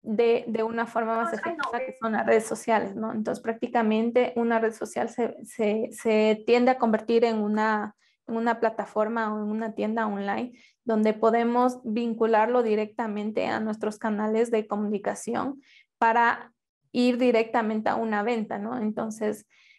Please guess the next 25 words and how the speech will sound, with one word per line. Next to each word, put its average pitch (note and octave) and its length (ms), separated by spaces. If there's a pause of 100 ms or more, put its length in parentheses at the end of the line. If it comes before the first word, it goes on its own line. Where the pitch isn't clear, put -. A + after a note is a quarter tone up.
(140)
si, A#3+ 640
si - 160
logramos C4 480
tener A#3+ 360
una B3 280
página A#3 380
web A3 320
o, G#3 520
o G#3 300
algunos A#3 480
tienen A#3+ 220
alguna A3 320
página A3 400
web, G#3 320
lo A3 180
pueden A3 380
directamente A3 840
dirigir A3 720 (260)
o B3 280
canalizar, A3+ 840
eh, G#3 500 (420)
desde G#3+ 480
las G#3+ 140
redes A3+ 180
sociales B3+ 640